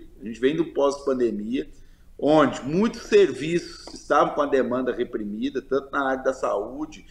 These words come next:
e a própria educação, que, bem dizer, parou aí dois anos, e agora retornando aí, eh, eh, todas as atividades,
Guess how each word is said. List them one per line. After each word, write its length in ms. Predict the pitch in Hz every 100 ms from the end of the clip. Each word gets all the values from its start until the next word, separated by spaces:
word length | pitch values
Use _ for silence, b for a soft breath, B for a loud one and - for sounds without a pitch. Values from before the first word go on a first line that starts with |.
| b -
e 80 | 120
a 80 | 117
própria 400 | - 180 - 185
educação, 560 | - 131 107 - 151
que, 80 | 120
bem 200 | 104 123
dizer, 220 | 107 123
parou 460 | - 123 110 117 120
aí 360 | 110 131 131 - - -
dois 420 | 127 170 139 -
anos, 380 | 117 156 143 - - b -
e 100 | -
agora 300 | 107 107 135
retornando 880 | 135 156 160 143 113 117 139 156 120
aí, 460 | 104 117 147 143 -
eh, 220 | 107 -
eh, 500 | 104 101 98 95 92 -
todas 320 | 135 185 123
as 160 | 135 127
atividades, 760 | 135 127 127 107 113 139 -